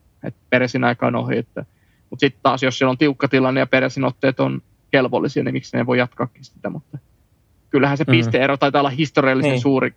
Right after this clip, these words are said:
Speaker 1: kahden kuljettajan välillä, Peresin ja Verstappenin välillä, mutta tota, niin, niin, kyllähän siinä e-, kaikki edellytykset olisi potkuille ja sinne kokeilla jotain muutakin kuljettajaa, mutta toisaalta kaksi, kaksi edellistä kautta, niin,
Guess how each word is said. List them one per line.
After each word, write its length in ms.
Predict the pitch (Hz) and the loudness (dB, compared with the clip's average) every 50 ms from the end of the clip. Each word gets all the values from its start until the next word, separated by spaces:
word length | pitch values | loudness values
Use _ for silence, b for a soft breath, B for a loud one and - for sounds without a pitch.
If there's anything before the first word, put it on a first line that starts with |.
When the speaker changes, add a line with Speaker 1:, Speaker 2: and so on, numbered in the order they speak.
| _ _ | _ _
Speaker 1:
kahden 300 | - 131 135 135 127 123 | -2 0 0 0 0 -2
kuljettajan 420 | 123 107 107 131 - - 127 127 127 | -2 0 -2 -2 0 0 0 2 2
välillä, 260 | 127 127 127 123 123 | 2 2 2 0 0
Peresin 360 | - - 131 127 131 127 135 | 0 0 0 0 0 0 0
ja 40 | 120 | 0
Verstappenin 520 | 123 123 131 - - - - 117 92 90 | 0 0 -2 -4 -8 -8 -8 -6 -6 -4
välillä, 320 | - 92 98 92 87 - 90 | -4 -2 -2 0 0 -2 -4
mutta 260 | 87 - - _ - - | -6 -10 -16 _ -16 -14
tota, 300 | 98 95 - 98 139 143 - _ _ _ _ _ _ _ _ _ _ _ - | -12 -8 -6 -6 -6 -6 -8 _ _ _ _ _ _ _ _ _ _ _ -6
niin, 180 | 123 120 120 | -6 -6 -4
niin, 220 | 120 120 120 - - _ _ _ _ _ _ _ _ _ _ _ - | -4 -4 -4 -4 -8 _ _ _ _ _ _ _ _ _ _ _ 0
kyllähän 240 | 135 135 135 139 | 0 2 2 2
siinä 200 | 135 156 143 139 | 0 0 0 2
e-, 220 | - - 160 139 - | 2 2 0 0 0
kaikki 260 | - 160 151 - 156 | 0 -2 0 2 2
edellytykset 500 | 151 151 143 131 123 120 120 117 - - | 2 2 2 2 0 -2 -4 -6 -2 -2
olisi 200 | 120 127 120 - - | 0 0 0 0 0
potkuille 460 | 131 123 - - - 127 123 113 117 | 0 0 0 0 0 0 2 2 2
ja 100 | 117 123 120 - _ _ _ _ _ _ _ _ _ _ _ _ _ _ | 0 0 -4 -6 _ _ _ _ _ _ _ _ _ _ _ _ _ _
sinne 220 | - 127 127 - - | -8 -6 -6 -8 -8
kokeilla 300 | - 131 123 135 127 127 | -6 -4 -2 0 2 2
jotain 240 | 123 120 - 127 123 | 0 0 0 -2 -2
muutakin 300 | 123 123 120 - 123 123 _ - | -2 -4 -4 -6 -8 -10 _ -6
kuljettajaa, 420 | - 98 120 - - 117 107 131 | -4 -4 -4 -4 -4 -2 -2 -2
mutta 280 | - - - - - 120 - _ _ _ _ _ _ _ _ _ _ _ _ _ - | -2 -4 -6 -6 -8 -8 -8 _ _ _ _ _ _ _ _ _ _ _ _ _ -2
toisaalta 520 | - 143 131 123 135 127 127 - 147 147 - _ _ | 0 0 2 2 2 2 2 2 0 -2 -2 _ _
kaksi, 360 | - 151 151 - - 156 143 - _ _ _ | -2 -2 -2 0 -2 -4 -6 -6 _ _ _
kaksi 240 | - 160 151 - 156 | 0 0 2 2 2
edellistä 300 | 151 151 143 135 - 143 | 2 2 0 0 -2 0
kautta, 380 | - 139 135 135 - - 143 | 2 2 0 0 -2 -2 0
niin, 240 | 139 139 139 139 135 | 0 2 0 0 -2